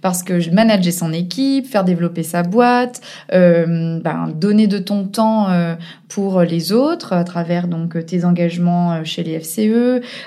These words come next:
à la caisse locale, euh, donc, euh, au Conseil, euh, régional de l'Ordre des experts comptables. Donc, euh, justement, comment, euh, tu fais, toi, pour, euh, bah, pour, euh, toujours être en équilibre, euh, vie perso, vie pro ?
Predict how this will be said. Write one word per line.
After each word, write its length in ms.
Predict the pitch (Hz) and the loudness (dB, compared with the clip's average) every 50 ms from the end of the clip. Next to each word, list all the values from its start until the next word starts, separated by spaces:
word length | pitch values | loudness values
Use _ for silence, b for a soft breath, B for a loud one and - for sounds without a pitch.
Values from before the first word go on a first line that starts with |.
| B | B
à 40 | - | 0
la 100 | 180 180 | 0 0
caisse 280 | 180 180 180 175 - - | 2 2 -2 -2 -2 -4
locale, 680 | 190 190 190 - 247 226 226 226 226 226 226 226 220 190 | -6 -6 -2 0 2 4 6 6 6 6 6 4 4 4
euh, 480 | 180 175 175 175 175 175 175 175 175 | 4 4 4 6 4 4 4 4 2
donc, 260 | 175 170 175 175 175 - | 2 2 0 -2 0 -2
euh, 260 | 175 165 160 160 160 - | -2 -2 0 -2 -4 -2
au 100 | - 180 | -4 -2
Conseil, 540 | 180 202 190 185 - 190 185 185 180 175 | -2 -2 -2 -2 0 0 0 0 0 0
euh, 180 | 165 165 165 165 | 0 0 0 -2
régional 500 | 165 185 185 175 190 185 180 180 180 180 | 0 0 0 0 2 2 2 4 4 4
de 80 | 175 175 | 2 2
l'Ordre 220 | 175 180 185 180 | 2 2 2 2
des 160 | 180 175 170 | 2 2 2
experts 320 | 175 175 - - 175 175 - | 0 -2 -2 -4 -4 -4 -2
comptables. 540 | - 185 180 180 220 233 294 320 311 190 B B B B B B B B B | 0 0 0 2 2 2 2 2 0 -2 B B B B B B B B B
Donc, 300 | 196 202 208 208 - 226 | 2 4 4 4 4 4
euh, 100 | 202 202 | 2 2
justement, 440 | 202 220 233 - - 277 285 370 381 | 2 0 -2 0 0 0 0 0 -2
comment, 500 | 370 - 285 262 285 320 320 311 285 247 | 0 0 0 2 2 2 0 2 2 2
euh, 140 | 226 214 214 | 2 0 -2
tu 160 | 214 - 233 | -4 -6 -8
fais, 200 | 226 - 285 294 | -6 -4 -4 -6
toi, 260 | - - 254 254 247 254 | -4 -2 -2 -2 -2 -4
pour, 320 | - - 220 202 196 196 | -4 -4 -4 -2 0 0
euh, 260 | 190 185 185 180 180 180 180 B B B B - | 2 4 4 4 4 2 0 B B B B -4
bah, 80 | 185 | -4
pour, 300 | 180 180 - 202 190 190 | -4 -2 -6 -4 -2 0
euh, 100 | 190 190 | -2 -2
toujours 320 | 185 - 247 233 233 277 262 | -2 -2 -2 2 2 2 0
être 240 | 247 240 - - | 0 -4 -2 -2
en 140 | 214 196 196 | -2 0 0
équilibre, 640 | 208 202 - - 220 214 208 220 247 214 220 196 196 | -2 -2 -4 -4 -4 -2 0 0 0 2 0 2 4
euh, 180 | 180 175 175 175 | 4 4 4 2
vie 140 | 170 180 | 0 -2
perso, 320 | 185 - 202 196 196 - - 233 233 | -2 -2 -4 -4 -2 -4 -2 0 0
vie 160 | 214 196 196 | 0 -2 -4
pro ? 360 | 185 - - - 190 196 - | -8 -8 -6 -6 -6 -6 -6